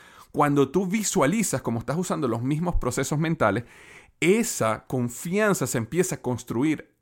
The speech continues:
antes de que dejes esa charla. Y tus probabilidades de que cuando dejes esa charla tengas mucho más éxito son muchísimo mayores. ¿Por qué? Porque la confianza se construyó antes. No llegas a la charla que vas a dar angustiado, temeroso, este,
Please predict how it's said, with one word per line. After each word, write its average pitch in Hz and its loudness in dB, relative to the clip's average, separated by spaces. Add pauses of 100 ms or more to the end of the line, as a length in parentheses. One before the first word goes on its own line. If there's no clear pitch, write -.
antes 196 2
de 120 0
que 117 -2
dejes 131 2
esa - -4
charla. 76 -4 (340)
Y 160 0
tus 175 2
probabilidades 147 6
de 120 2
que 113 -10
cuando 113 -2
dejes 139 0
esa 175 -4
charla 151 0
tengas 113 -2
mucho 139 2
más 165 0
éxito 160 -2 (300)
son 170 2
muchísimo 220 2
mayores. 208 0
¿Por 135 2
qué? 175 0
Porque 139 -2
la 117 -2
confianza 131 -2
se 165 -8
construyó 110 -6
antes. 127 -4 (260)
No 120 2
llegas 131 2
a 156 2
la 147 -2
charla 170 4
que 147 -2
vas 147 2
a 165 2
dar 151 2 (160)
angustiado, 131 4
temeroso, 127 2 (240)
este, 104 -2